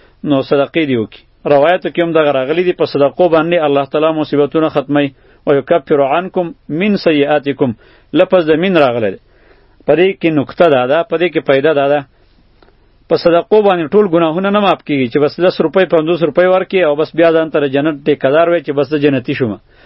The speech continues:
نه، په دې باندې بعضې ګناهونه الله تعالی معاف کوي. د صدقو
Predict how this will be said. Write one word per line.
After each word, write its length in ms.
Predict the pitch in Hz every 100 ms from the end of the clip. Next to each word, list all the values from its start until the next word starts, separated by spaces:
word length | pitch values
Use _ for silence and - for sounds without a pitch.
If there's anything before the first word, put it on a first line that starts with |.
| _ 135
نه، 220 | 139 185 175
په 80 | 143
دې 140 | 147 180
باندې 220 | 165 143
بعضې 320 | 131 175 165
ګناهونه 400 | 147 143 139 165
الله 200 | 160 143 139
تعالی 240 | 151 151
معاف 200 | 147 143
کوي. 200 | 165 151 - _ _ _ _ _ _ _ _ _ _ _ _ _ -
د 40 | 151
صدقو 420 | 170 170 160 208